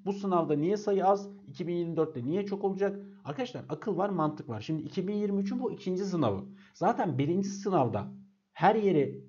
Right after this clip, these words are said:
kazanmak isteyen arkadaşlarım kazandılar, gittiler. Ya artık bu sınavın stresiyle, sınavın sesini bile duymak istemeyen öğrenciler var.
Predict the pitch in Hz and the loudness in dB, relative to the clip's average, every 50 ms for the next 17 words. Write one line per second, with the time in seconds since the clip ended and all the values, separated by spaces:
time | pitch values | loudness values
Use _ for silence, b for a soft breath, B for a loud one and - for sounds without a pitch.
0 | - - - 139 123 165 165 180 190 196 196 - - - 151 131 131 135 160 165 | -12 -4 -2 2 6 6 6 6 6 0 -2 -4 0 2 2 4 4 4 4 2
1 | 170 190 170 160 - 143 123 120 - 131 135 131 165 170 170 170 170 165 135 107 | 4 2 0 0 0 -2 -4 -4 -4 -6 -2 2 2 2 2 2 2 2 2 2
2 | 107 113 131 131 - - 180 151 123 107 110 131 127 127 147 160 165 - 175 - | 0 -2 -6 -8 -6 -2 2 2 2 4 2 2 2 4 4 2 4 2 -4 -4
3 | - 156 - - 175 175 175 170 147 131 - - 156 160 - - 180 151 131 - | -4 -10 -6 -2 0 2 4 2 2 0 -4 -4 -4 -4 -2 -2 -2 -2 -2 -2
4 | - 160 170 175 170 - - 160 147 151 151 196 226 202 196 175 139 139 139 135 | -2 0 0 0 0 0 0 -2 -2 -2 0 -2 -2 2 2 2 2 2 2 2
5 | 131 131 131 - - 135 135 135 127 120 123 B B B B B 143 135 131 135 | 0 -2 -4 -4 -4 -2 0 0 0 0 -2 B B B B B 4 6 8 8
6 | 135 135 127 135 135 139 135 123 110 101 101 | 8 6 4 2 2 4 4 4 4 0 -2